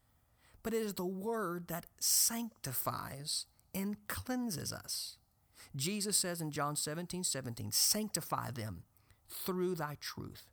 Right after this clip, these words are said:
Thy word is truth." Doctrine, truth, has sanctifying power. Brothers, we need to be made holy, and we are made clean through his word.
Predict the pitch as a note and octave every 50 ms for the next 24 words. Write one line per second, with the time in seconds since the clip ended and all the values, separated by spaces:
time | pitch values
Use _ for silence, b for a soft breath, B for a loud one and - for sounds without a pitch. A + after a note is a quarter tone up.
0 | _ _ _ _ - B2+ C3+ B2+ B2 B2 B2 B2 A#2+ B2 C#3 D#3+ F#3 G3 G3+ F#3
1 | C#3+ A#2+ A2 - - C3+ - - - - - - - - - _ B B B B
2 | B B B B - D3+ - F3 E3 - - - - C#3 B2 - - - _ -
3 | - - - - G#3+ E3 A#2 G2 - - _ - - C3 B2 A#2+ - - - -
4 | - - - A3 A#3 C4 B3+ - B3+ A#3 - - G3+ F#3+ F3+ F3+ F#3 F#3 E3 E3+
5 | - _ _ - - - - C#3+ - - - - - - - _ b b b b
6 | b b b b b b b b _ _ _ _ _ _ _ _ _ _ _ _
7 | _ _ _ _ _ _ - - G#2+ B2+ C3 B2+ B2 A#2 G#2 A2 - - - -
8 | _ _ _ _ _ _ _ _ - C3 D3+ E3 E3 D3+ C3+ B2+ A#2+ B2 A#2+ A#2
9 | - A2+ - A2+ - - - B2 A2+ G2+ G2 - - - _ _ _ _ b b
10 | b b b b b b b b b - B2 A#2+ D#3 D#3+ D#3+ D#3 D3+ C#3 C3 B2+
11 | A#2+ - _ - - - - - G3 G3+ F#3+ D3+ B2 A2+ - - - - - -
12 | - - C#3 C3 B2 A#2+ A#2 A2 - A2 G2 F2+ F2+ - G2+ G#2